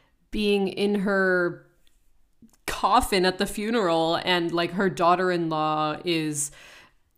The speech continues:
only concerned with whether or not she's included on the will. Um, you know, so once again, we see these fears about having children, being married,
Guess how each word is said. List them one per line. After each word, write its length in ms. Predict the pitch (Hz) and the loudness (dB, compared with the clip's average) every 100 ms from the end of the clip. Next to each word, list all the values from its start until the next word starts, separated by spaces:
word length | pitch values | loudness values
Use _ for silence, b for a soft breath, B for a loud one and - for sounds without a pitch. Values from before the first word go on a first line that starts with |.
| _ - 202 | _ -6 -2
only 240 | 196 180 | 0 0
concerned 640 | 202 190 202 180 170 165 - _ _ - | -2 -4 0 0 0 -2 -6 _ _ -12
with 440 | 170 190 175 170 | -4 0 0 0
whether 280 | 175 175 160 | 0 0 0
or 60 | 175 | 0
not 220 | 160 170 | 0 -2
she's 200 | - 180 | -6 -4
included 400 | 175 185 165 165 | -4 -2 -2 -2
on 140 | 165 | -2
the 60 | 165 | -2
will. 600 | 156 156 - 101 - 180 B B B - | -2 -4 -2 -4 -6 -10 B B B 2
Um, 440 | 185 160 151 151 202 | 2 2 -2 -4 -2
you 100 | 214 | 0
know, 160 | 151 | 0
so 180 | 165 220 | -2 0
once 240 | 233 269 | 2 2
again, 220 | 277 226 185 | 4 4 4
we 100 | 190 | 2
see 180 | 220 | 0
these 240 | 190 190 - | -4 -6 -4
fears 280 | 185 190 170 | -2 -2 0
about 540 | 175 165 160 156 - - - _ _ _ _ | 4 6 4 -2 -10 -20 -20 _ _ _ _
having 400 | - - 196 185 | -8 -2 -2 -2
children, 720 | 185 269 254 208 202 185 180 175 | -4 -4 -4 -2 -2 0 0 -2
being 340 | 214 214 208 | -4 -4 -2
married, 880 | 220 233 220 202 190 180 180 170 | 0 0 0 0 2 2 2 0